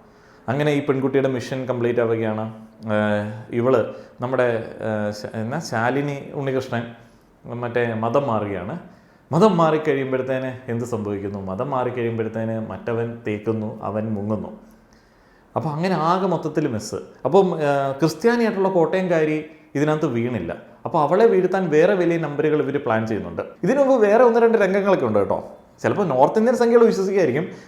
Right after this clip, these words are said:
കേരളത്തിലാണിത് നടക്കുന്നത് എന്നുള്ളതാണ് അവർ വരുത്തി തീർക്കാനായിട്ട് ശ്രമിക്കുന്നത്. ഈ തട്ട പിടിപ്പിക്കാൻ വേണ്ടിയുള്ളൊരു ശ്രമം. ഏഹ്, ശാലിനി ഉണ്ണികൃഷ്ണൻ തട്ട വിടണമെന്നല്ലോ.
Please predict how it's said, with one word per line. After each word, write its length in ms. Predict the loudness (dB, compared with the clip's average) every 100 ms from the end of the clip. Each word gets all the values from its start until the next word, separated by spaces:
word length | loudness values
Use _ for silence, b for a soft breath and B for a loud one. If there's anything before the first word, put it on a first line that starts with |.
| B
കേരളത്തിലാണിത് 680 | 6 6 6 4 2 2 2
നടക്കുന്നത് 540 | 2 2 2 2 4 4
എന്നുള്ളതാണ് 520 | 4 2 2 2 2
അവർ 240 | 2 4
വരുത്തി 220 | 2 0
തീർക്കാനായിട്ട് 460 | 0 0 0 -2 0
ശ്രമിക്കുന്നത്. 560 | 0 0 -2 -2 -4 -8 B B B B B
ഈ 480 | 0 4 4 4 0 -6 -6
തട്ട 280 | -8 0 4
പിടിപ്പിക്കാൻ 580 | 4 4 4 2 0 -2
വേണ്ടിയുള്ളൊരു 420 | 0 2 4 2
ശ്രമം. 340 | 0 -4 -6 -8 -20 -20 _ _ _ _ _ -4
ഏഹ്, 180 | -2 0
ശാലിനി 400 | 0 2 2 2
ഉണ്ണികൃഷ്ണൻ 420 | 0 -2 -4 -2
തട്ട 160 | 0 4
വിടണമെന്നല്ലോ. 520 | 4 4 0 -4 -6